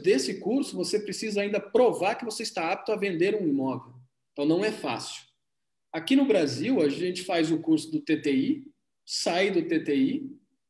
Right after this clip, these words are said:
e pega um estágio numa imobiliária que você é jogado na cova dos leões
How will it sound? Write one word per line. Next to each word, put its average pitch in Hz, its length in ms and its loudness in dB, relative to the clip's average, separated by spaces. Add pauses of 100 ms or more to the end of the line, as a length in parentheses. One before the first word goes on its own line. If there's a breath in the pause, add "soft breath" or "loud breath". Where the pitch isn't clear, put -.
(340)
e - 480 2
pega 190 280 6
um 185 60 2
estágio 160 500 0
numa 151 180 4
imobiliária 156 680 4
que - 60 -10
você 214 220 -2
é - 20 -2
jogado 160 420 -2
na 147 100 -4
cova 143 380 -6
dos 139 140 -12
leões 160 720 -2